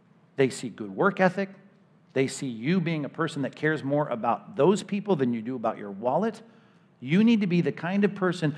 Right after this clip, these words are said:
that makes a statement by the good that you do and those things that you provide that are advantages to them,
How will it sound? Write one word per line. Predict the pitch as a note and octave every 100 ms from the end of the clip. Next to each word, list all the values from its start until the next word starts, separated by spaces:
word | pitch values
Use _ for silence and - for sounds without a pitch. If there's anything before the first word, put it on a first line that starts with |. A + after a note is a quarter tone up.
| -
that | - C#3+
makes | C#3+ C#3 B2+
a |
statement | - - G#3 A3+ F#3+ F3+ D3
by | C#3
the | B2+
good | A2 A2 G3 G3+
that | F#3
you | D3+ F3+ F3
do | C#3+ C#3+ C#3+ - -
and | D3 D3 A2+
those | D#3+ A#3+ -
things | A3 G#3+ E3
that | F3
you | E3
provide | D#3+ C#3+ A#2+ E3 F#3 E3+
that | D#3+
are | C#3+
advantages | B2+ C3 F#3 G3+ F3+ F#3 -
to | E3
them, | E3+ C3 F2